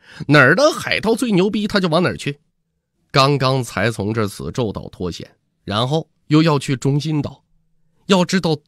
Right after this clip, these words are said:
中心岛可是整个百万星岛传说中最危险的地方，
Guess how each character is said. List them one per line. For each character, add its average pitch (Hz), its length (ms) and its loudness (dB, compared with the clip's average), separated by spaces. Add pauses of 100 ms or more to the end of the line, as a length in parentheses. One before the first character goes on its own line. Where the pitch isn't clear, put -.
中 226 240 0
心 196 220 -2
岛 165 160 0
可 - 120 -10
是 170 140 0
整 110 220 -4
个 151 160 -2
百 90 220 -4
万 131 140 0
星 185 220 -2
岛 120 160 -4
传 180 260 -2
说 190 140 0
中 214 220 -2
最 330 260 0
危 175 180 0
险 120 220 -4
的 101 80 -4
地 101 180 -6
方， - 200 -12